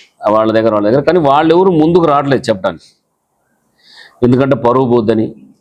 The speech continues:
కొంతమంది రారు. బాధితులు అన్ని ఏరియాలో ఉన్నారు, అన్ని ఏరియాలో ఉన్నారు, కానీ చెప్పట్లేదు ఎవరు. మాకు ఈ సమాచారం వచ్చింది ఒకళ్ళు చేశారని, దాంతో మేము పట్టుకున్నాం. మేము ఇంటర్ పోయి పట్టుకొచ్చి, ఆడి నుంచి లిఫ్ట్ చేసి పట్టుకొచ్చాము, ఇంటర్ చేసినాం,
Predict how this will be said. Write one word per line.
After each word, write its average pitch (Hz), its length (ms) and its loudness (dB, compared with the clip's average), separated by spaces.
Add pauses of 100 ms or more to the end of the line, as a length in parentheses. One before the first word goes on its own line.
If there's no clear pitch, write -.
(520)
కొంతమంది 113 300 0
రారు. 107 260 -2 (300)
బాధితులు 214 280 2
అన్ని 185 300 2
ఏరియాలో 156 220 0
ఉన్నారు, 95 240 -4 (600)
అన్ని 143 180 4
ఏరియాలో 202 200 2
ఉన్నారు, 180 160 0
కానీ 220 120 0 (100)
చెప్పట్లేదు 170 440 0
ఎవరు. 104 160 -2 (3250)
మాకు 151 260 0
ఈ - 20 2
సమాచారం 185 640 0
వచ్చింది 165 300 2 (200)
ఒకళ్ళు 131 280 -2
చేశారని, 135 440 -2 (460)
దాంతో 127 260 0 (100)
మేము 135 180 0
పట్టుకున్నాం. 151 460 0
మేము 123 280 2
ఇంటర్ 135 380 0
పోయి 135 100 0 (100)
పట్టుకొచ్చి, 135 380 -2
ఆడి 123 100 0
నుంచి 123 180 -2
లిఫ్ట్ 120 240 -4
చేసి 135 200 -2
పట్టుకొచ్చాము, 117 440 -2
ఇంటర్ 117 160 0 (180)
చేసినాం, 113 240 -6